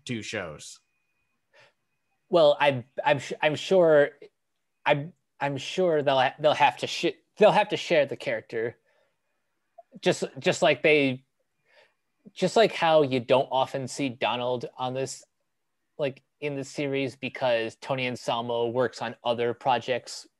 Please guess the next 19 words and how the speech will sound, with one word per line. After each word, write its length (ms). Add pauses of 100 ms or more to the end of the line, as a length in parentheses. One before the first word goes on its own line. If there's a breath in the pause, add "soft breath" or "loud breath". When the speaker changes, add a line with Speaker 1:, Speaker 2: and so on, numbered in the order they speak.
(460)
Speaker 2:
um, 380 (160)
as 240
the 80
character. 600 (480 soft breath)
Speaker 1:
Yeah. 360 (680 soft breath)
Well, 140
there's 160
Speaker 2:
So 20
Speaker 1:
that 260
Three 240
Caballero-, 680 (140)
Caballeros 1000 (120)
T 160
V 180
series 340
on 100
Disney 300
Plus, 440
so 340